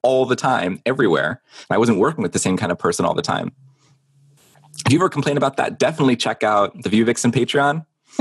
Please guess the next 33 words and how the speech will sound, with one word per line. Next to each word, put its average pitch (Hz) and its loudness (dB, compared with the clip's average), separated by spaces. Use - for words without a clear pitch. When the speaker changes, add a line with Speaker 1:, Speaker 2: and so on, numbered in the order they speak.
Speaker 1:
Uh, 196 -2
but 113 -2
let's 160 -2
say, 131 0
you - -2
know, - -4
Speaker 2:
Yeah. 170 2
Speaker 1:
people 147 2
are 127 0
at 123 0
a - -6
place 104 -2
where 98 2
they, 90 2
they 95 0
can't - -4
give 101 -2
a - 0
lot 92 2
of 87 -2
money 87 0
right 120 -2
now. 139 -4
Speaker 2:
Yeah, - -20
totally 180 -2
fine. 160 -8
Yeah. - -4
Speaker 1:
How 151 -2
else 151 -2
can 143 -2
they 127 0
support 135 -4
you? - -6